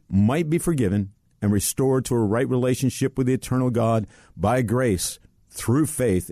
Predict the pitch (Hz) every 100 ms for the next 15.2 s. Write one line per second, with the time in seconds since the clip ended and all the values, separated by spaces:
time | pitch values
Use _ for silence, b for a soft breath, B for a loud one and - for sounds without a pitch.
0 | - 107 92 107 87 104 - 107 80 71
1 | - - _ _ _ _ _ _ _ _
2 | _ _ _ _ _ - - 85 85 101
3 | 104 87 - 101 87 - - b b _
4 | 95 92 104 - - 107 107 92 71 71
5 | 101 101 92 90 95 120 95 87 80 -
6 | - 107 104 82 - 98 95 95 85 107
7 | 95 92 90 87 87 - b b b b
8 | b - 73 113 127 139 127 - 123 127
9 | 120 127 120 123 113 127 123 123 120 117
10 | 120 107 117 117 123 120 107 110 117 117
11 | 117 120 117 131 139 71 - _ _ _
12 | _ _ _ _ _ _ - 110 113 113
13 | 135 127 90 101 110 143 107 87 90 87
14 | 90 113 80 85 92 98 107 113 107 147
15 | -